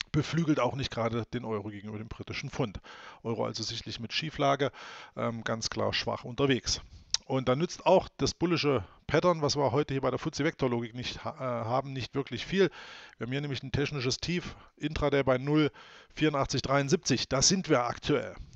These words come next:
Nach dem Pattern sollte es jetzt hier das Tief gewesen sein. Wir haben heute auch zehn Uhr dreißig noch News aus, ähm, Great Britain. Da gibt's wieder reichlich Woller, davon kann man mal ausgehen. Hier Arbeitslosendaten, ähm, die sicherlich auch hier wieder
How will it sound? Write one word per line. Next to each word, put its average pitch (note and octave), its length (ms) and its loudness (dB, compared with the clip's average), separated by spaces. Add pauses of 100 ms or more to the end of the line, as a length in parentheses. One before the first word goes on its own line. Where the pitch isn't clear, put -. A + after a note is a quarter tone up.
Nach C3+ 240 2
dem D#3+ 280 2 (140)
Pattern F3 340 4
sollte F3 380 8
es E3+ 220 2
jetzt D#3+ 200 2
hier F3 160 2
das D#3 200 4
Tief - 260 -4
gewesen D3 380 2
sein. G2+ 280 -4 (640)
Wir A#2 120 2
haben D3+ 80 4
heute F3+ 180 8
auch D3 120 4
zehn E3 200 2
Uhr E3 80 2
dreißig D3 380 4
noch B2+ 160 -2
News F3+ 380 -4 (640)
aus, C3 520 4
ähm, G#2+ 540 -2 (100)
Great A2+ 280 2
Britain. D3+ 300 -4 (100)
Da A#2 80 2
gibt's - 300 -4
wieder A#2 300 0
reichlich B2 600 2
Woller, C3+ 240 2
davon C3+ 240 -4
kann C3+ 140 -8
man C3 120 -4
mal A2+ 80 -2
ausgehen. C#3+ 380 -4
Hier A#2+ 160 -4
Arbeitslosendaten, C#3+ 840 -2 (480)
ähm, B2 240 -4
die A2+ 100 -8
sicherlich B2+ 400 -2
auch A#2 160 -4
hier C3+ 160 -4
wieder A#2+ 220 -2